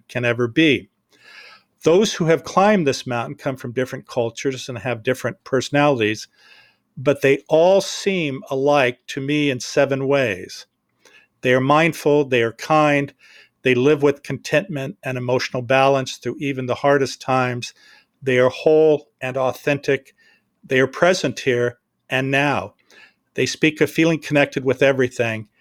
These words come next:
and a light shines through them that does not seem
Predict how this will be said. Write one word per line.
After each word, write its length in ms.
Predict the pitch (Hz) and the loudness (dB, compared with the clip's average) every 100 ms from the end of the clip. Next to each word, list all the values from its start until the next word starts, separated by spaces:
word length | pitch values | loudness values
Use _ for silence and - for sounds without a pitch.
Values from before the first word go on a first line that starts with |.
| _ _ | _ _
and 140 | 143 131 | -6 -2
a 40 | |
light 340 | 127 131 139 | 2 2 2
shines 640 | - - 131 127 117 - - _ | 0 0 2 2 0 -6 -12 _
through 340 | - 226 240 | 0 2 4
them 340 | 147 110 117 117 _ - _ _ _ | 4 0 -2 -10 _ -20 _ _ _
that 320 | 127 127 - | 0 0 2
does 320 | 151 143 131 | 2 2 2
not 380 | 139 143 151 - _ _ _ _ _ | 0 0 0 -2 _ _ _ _ _
seem 560 | - - 151 139 123 | -14 -4 -2 -2 -4